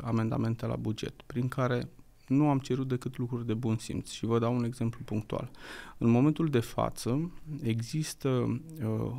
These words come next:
o lege la nivelul municipalității prin care persoanele cu dizabilități au dreptul să primească cinci sute de lei lunar de la Primăria Capitalei. Legea aceasta nu se respectă și noi am cerut public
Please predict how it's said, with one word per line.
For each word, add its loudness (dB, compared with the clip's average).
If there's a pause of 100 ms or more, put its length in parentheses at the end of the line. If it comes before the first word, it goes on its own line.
(140)
o 4
lege 8
la 0
nivelul 2
municipalității 0 (380)
prin 2
care 2
persoanele 0
cu -4
dizabilități -2 (220)
au 2
dreptul 0
să -4
primească -4
cinci -2
sute -4
de -2
lei 0 (180)
lunar 0
de -2
la 0
Primăria 2
Capitalei. -4 (500)
Legea 4
aceasta 2
nu 4
se 0
respectă -6
și -8
noi 4
am 4
cerut -2
public -4